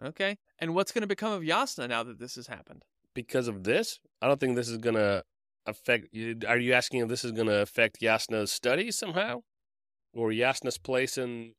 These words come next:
Speaker 2: in this, uh, kingdom?
Speaker 1: Is this gonna affect how we interact? Are we gonna get to spend time with Yasna now that Shallan's
Speaker 2: Yeah.
Speaker 1: moving on?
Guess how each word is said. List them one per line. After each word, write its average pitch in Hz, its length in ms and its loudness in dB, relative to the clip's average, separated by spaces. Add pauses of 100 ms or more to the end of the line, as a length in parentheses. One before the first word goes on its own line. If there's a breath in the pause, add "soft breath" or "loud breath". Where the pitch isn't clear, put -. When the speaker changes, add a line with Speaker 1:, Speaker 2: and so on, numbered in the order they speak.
Speaker 2:
in 113 220 -2
this, 113 300 -2
uh, 104 360 0
kingdom? 185 400 -2 (400)
Speaker 1:
Is 175 140 4
this 180 140 0
gonna 196 200 2
affect - 580 -2 (240)
how 156 360 4
we 147 760 -4 (260)
interact? 135 420 0
Are 151 80 4
we 165 120 0
gonna 170 160 2
get 156 120 -2
to 143 100 -6
spend 139 220 -4
time 127 160 -2
with 135 100 -10
Yasna 120 400 -6 (340)
now 127 260 0
that 120 140 -4
Shallan's 127 280 0
Speaker 2:
Yeah. 208 160 6
Speaker 1:
moving 120 140 -4
on? 120 140 -6